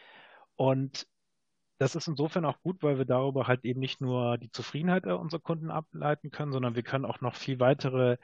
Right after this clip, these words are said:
Daten und Vorhersagen treffen, die es uns ermöglichen, im Kundenservice besser zu sein. Also ich spreche da beispielsweise das Thema Vorhersagen von möglichen Anliegen an. Wenn ich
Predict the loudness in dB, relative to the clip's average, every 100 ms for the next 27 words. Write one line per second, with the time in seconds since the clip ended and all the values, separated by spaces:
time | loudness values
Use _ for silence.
0 | -10 -20 -18 2 6 6 4 -4 -4 -4
1 | -4 -4 -4 0 6 8 8 6 4 2
2 | -6 -6 -6 -8 -10 -14 -20 -20 -6 -2
3 | -2 -2 -8 -6 -2 0 0 -2 -4 -4
4 | -2 -2 -2 -2 -2 0 -2 -2 -6 -8
5 | -6 -6 -6 -6 -6 -4 -2 -2 0 0
6 | -2 -10 -2 0 0 -4 -8 -6 -2 -2
7 | -2 2 4 4 4 2 0 -6 0 0
8 | 0 -2 -4 -2 -2 -4 -8 -12 -14 _
9 | -20 -20 -20 -20 -20 -20 -20 _ _ _
10 | _ -6 -4 -2